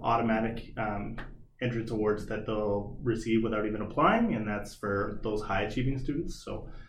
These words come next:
anyone who has a ninety-five percent, uh, average, um, entering,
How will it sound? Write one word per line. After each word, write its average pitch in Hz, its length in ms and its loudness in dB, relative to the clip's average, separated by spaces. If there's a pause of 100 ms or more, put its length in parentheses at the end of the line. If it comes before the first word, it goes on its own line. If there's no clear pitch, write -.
(160)
anyone 123 300 6
who 117 80 6
has 113 180 4
a 104 220 2
ninety-five 107 600 2
percent, - 460 -6 (240)
uh, - 240 -4
average, 110 560 0 (680)
um, 101 240 -2
entering, 123 540 0